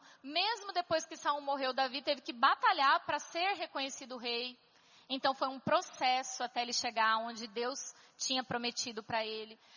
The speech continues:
Sem contar Abraão. Quantos anos Abraão ficou crendo na promessa de que seria pai, até que de fato ele se tornasse pai?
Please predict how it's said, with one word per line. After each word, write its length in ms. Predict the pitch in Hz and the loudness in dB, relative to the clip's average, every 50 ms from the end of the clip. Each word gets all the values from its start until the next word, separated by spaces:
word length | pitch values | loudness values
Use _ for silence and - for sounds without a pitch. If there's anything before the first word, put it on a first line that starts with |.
| - - | -20 -12
Sem 240 | - - 392 466 - | -6 -4 -4 0 2
contar 340 | - 403 381 381 359 339 359 | 2 2 4 6 6 6 6
Abraão. 520 | 349 392 403 392 370 311 302 302 302 302 | 6 6 4 4 2 0 -2 -4 -4 -4
Quantos 360 | - 349 381 466 - 508 415 | -4 -4 -4 -4 -4 -6 -4
anos 300 | 403 415 466 466 440 320 | 0 0 0 0 0 0
Abraão 460 | 349 311 269 311 294 285 285 302 311 | -2 0 2 2 0 0 0 -2 -4
ficou 240 | - - - - 311 | -8 -8 -6 -6 -6
crendo 580 | - _ - - 320 285 294 330 370 392 330 311 | -6 _ -6 -4 0 2 2 2 0 -2 -4 -4
na 140 | 269 269 262 | -4 -4 -2
promessa 600 | - 277 269 262 254 247 247 262 311 - - 294 | 0 -2 -2 0 0 0 0 0 -2 -4 -8 -10
de 140 | 233 269 | -10 -12
que 100 | - 269 | -14 -12
seria 320 | 240 - 269 240 247 247 240 | -10 -8 -8 -4 -4 -4 -4
pai, 360 | - - 233 220 220 247 285 | -2 0 2 2 4 4 2
até 280 | 269 262 - - 330 403 | 2 2 2 0 0 0
que 140 | - 415 | 0 -4
de 160 | - 359 381 359 | -6 -4 -6 -6
fato 540 | - - 381 349 392 480 539 539 - - | 0 4 6 6 6 6 4 0 -2 -4
ele 160 | 320 294 294 294 | -6 -6 -6 -8
se 120 | - 285 | -10 -10
tornasse 460 | - - 262 247 240 226 208 - 240 | -8 -6 -4 -4 -4 -4 -6 -6 -12
pai? 340 | - - 214 180 131 98 | -12 -8 -8 -8 -8 -8